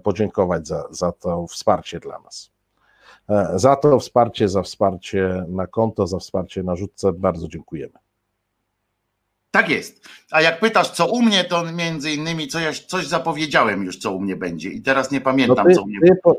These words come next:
Speaker 1: ty powiedziałeś, czekaj, że się rozprawisz, e, e, że się z, z którymś newsem z, e, twojego serwisu Googlowego.
Speaker 2: Coś tam było, nie? Sekcja zapisała na pewno, więc,
Speaker 1: No.
Speaker 2: e, więc wrócę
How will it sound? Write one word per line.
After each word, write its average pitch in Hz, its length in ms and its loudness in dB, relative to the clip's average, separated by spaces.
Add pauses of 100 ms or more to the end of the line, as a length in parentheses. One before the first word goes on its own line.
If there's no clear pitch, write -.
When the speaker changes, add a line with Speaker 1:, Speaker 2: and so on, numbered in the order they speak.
Speaker 1:
ty 156 160 2
powiedziałeś, 139 680 0
czekaj, 107 360 0
że 117 120 -4
się 127 200 -2
rozprawisz, 127 920 -4
e, 127 340 0 (880)
e, 110 40 0
że 117 160 -2
się 127 260 2
z, 120 100 -10
z 120 220 -4
którymś 135 380 2
newsem 123 500 4
z, - 180 -12
e, 92 400 2
twojego 95 440 0
serwisu 95 560 -4
Googlowego. 85 840 -8 (1040)
Speaker 2:
Coś 190 200 0
tam 180 220 0
było, 127 280 2
nie? 135 380 -2 (180)
Sekcja 240 420 2
zapisała 175 540 4
na 143 100 6
pewno, 156 360 4
więc, 135 200 4
Speaker 1:
No. 123 140 8
Speaker 2:
e, 127 100 0 (300)
więc 123 280 0
wrócę 139 260 2